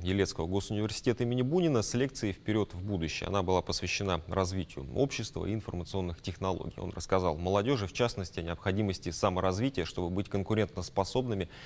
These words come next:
на современном рынке труда. После лекции студенты задавали в рио главы региона вопросы. Один из них касался роста цен на бензин. И в своём ответе Игорь Артамонов отметил, что цены на бензин не регулируются на региональном уровне,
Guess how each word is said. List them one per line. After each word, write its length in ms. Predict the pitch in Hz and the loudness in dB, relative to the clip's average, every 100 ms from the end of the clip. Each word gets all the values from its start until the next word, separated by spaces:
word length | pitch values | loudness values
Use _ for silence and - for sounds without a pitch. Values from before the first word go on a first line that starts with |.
| - - | -16 -4
на 80 | 101 | -2
современном 580 | - 95 95 107 95 87 | 2 2 4 2 2 2
рынке 260 | 90 80 | 0 -2
труда. 280 | - 85 - - - - - - - - | -2 0 -2 -4 -18 -16 -14 -14 -4 4
После 260 | 156 139 | 4 6
лекции 280 | 151 175 113 | 4 4 2
студенты 400 | - 117 120 101 | 2 4 4 2
задавали 500 | 98 110 117 95 85 | 4 6 8 6 4
в 80 | 82 | 2
рио 160 | 95 | 0
главы 240 | 90 92 92 | 2 2 2
региона 400 | 90 101 90 82 | 2 2 2 2
вопросы. 640 | 90 - 143 156 - 92 85 | 2 4 4 4 2 -2 -2
Один 240 | 87 98 | -2 0
из 80 | 90 | -2
них 100 | 90 | -2
касался 480 | 92 92 92 - 92 | 0 2 2 2 4
роста 300 | 107 - 90 | 2 2 -2
цен 280 | - 92 92 | 0 0 2
на 80 | |
бензин. 520 | 104 113 113 123 151 92 | 2 2 2 2 2 0
И 60 | |
в 80 | 80 | -2
своём 240 | - 95 92 | -2 2 2
ответе 320 | 135 139 110 | 0 0 0
Игорь 180 | 107 92 | 2 2
Артамонов 640 | 92 104 107 123 98 - | 2 2 2 2 0 0
отметил, 540 | - 95 113 127 95 | 0 0 0 2 0
что 240 | 87 - 92 | 0 -4 -4
цены 400 | - 123 90 80 | 0 2 2 0
на 100 | 82 | -2
бензин 460 | 90 107 147 131 | 0 0 2 2
не 180 | 117 127 | 4 4
регулируются 640 | 95 92 101 131 123 - 92 | 4 2 2 4 2 0 -2
на 220 | 90 87 | 0 2
региональном 580 | 87 95 95 92 92 127 | 2 2 2 2 2 2
уровне, 320 | 151 147 | 4 2